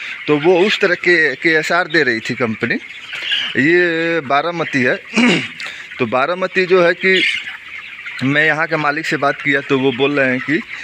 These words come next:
एफ़सीआर निकालते हैं, एफ़सीआर के हिसाब से वो पैसा मुझे देता है। अब कितना एफ़सीआर देता है वो पता नहीं है मुझे, लेकिन इतना मुझे बताया कि एक महीने में जब एक बैच निकल जाता है,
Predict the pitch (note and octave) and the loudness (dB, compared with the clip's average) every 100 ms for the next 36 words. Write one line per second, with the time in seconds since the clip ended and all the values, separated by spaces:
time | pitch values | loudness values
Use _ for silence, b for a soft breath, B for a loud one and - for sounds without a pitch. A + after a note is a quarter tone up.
0 | B B2+ C3+ C#3 C3+ D3+ D3+ C#3 C#3 C3+ | B -4 -2 0 0 0 -2 -2 -2 0
1 | C#3+ D3+ D3+ C3 C3 C3+ C3+ B2+ C3 B2 | 0 2 2 0 2 2 0 -4 -4 -2
2 | C3 B2 D#3+ G3 - - B B B B | -2 0 -2 -4 -6 -14 B B B B
3 | A#2+ C3 D#3 - B2 C#3+ C3+ B2+ B2 D3+ | 2 4 4 2 0 0 -2 0 0 0
4 | G#2+ - G#2 F#2 F2 B B B A2+ - | 0 0 0 -2 -6 B B B -4 -2
5 | C#3+ F3 F3 - E3 E3 D#3 E3 F3 D#3 | 0 0 0 0 2 2 0 -2 0 0
6 | D#3 E3 D#3+ D#3+ D#3+ D#3 D3+ C#3+ B2+ E3+ | 0 0 0 0 -2 -2 -4 -2 0 -2
7 | - - - - B B B - C3 C#3+ | -2 -12 -16 -16 B B B -6 -4 -2
8 | D#3 D#3+ E3+ D#3+ D#3+ D3+ D3+ C#3+ D#3+ D#3 | -2 0 0 0 0 0 0 0 2 2
9 | F3+ - B B B - C#3 C#3+ E3+ E3+ | 0 -4 B B B -6 -2 0 0 0
10 | D#3+ C#3+ D#3 D3 C#3+ D3 C#3+ D#3 A#2+ C#3 | 0 2 0 0 0 2 2 0 0 0
11 | D3+ D#3 C#3+ D3+ C#3+ A#2 - G#2 | 0 -2 0 0 0 0 0 0